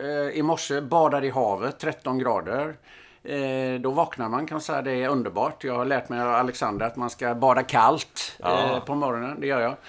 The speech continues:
Speaker 1: Och sen har jag fått flyga upp här och har en, eh, härlig arbetsdag och få träffa dig och andra, eh, spännande människor.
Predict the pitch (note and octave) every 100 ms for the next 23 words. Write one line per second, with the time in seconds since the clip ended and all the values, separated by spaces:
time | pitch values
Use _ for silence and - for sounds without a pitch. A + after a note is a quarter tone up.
0 | - - - C#3+ D3 - E3 D3 B2+ B2
1 | C3 B2+ B2+ - - F3 E3 D#3+ D#3+ -
2 | D#3 D#3+ E3+ E3 D3+ D#3 C#3 C#3 C#3+ C#3
3 | C#3 C3 E3+ D3+ C3 C#3 B2 A#2+ - B2+
4 | C3+ C#3+ C3+ C#3+ - C3 A#2 A2 C3+ C#3+
5 | - C3+ C3+ C3 C3 A#2+ A2+ A2+ A2+ A2+
6 | A#2 A#2 A2+ - - - - D#3 C3 B2+
7 | B2 B2 A2 A#2+